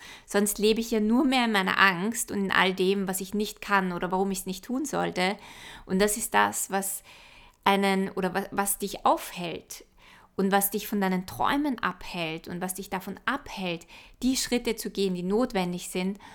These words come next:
um deine Träume zu verwirklichen. Ja, also hab ein offenes Mindset, hab ein Möglichkeitsmindset und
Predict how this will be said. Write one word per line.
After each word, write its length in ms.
um 200
deine 560
Träume 640
zu 120
verwirklichen. 840
Ja, 340
also 180
hab 320
ein 180
offenes 520
Mindset, 600
hab 300
ein 240
Möglichkeitsmindset 1500
und 640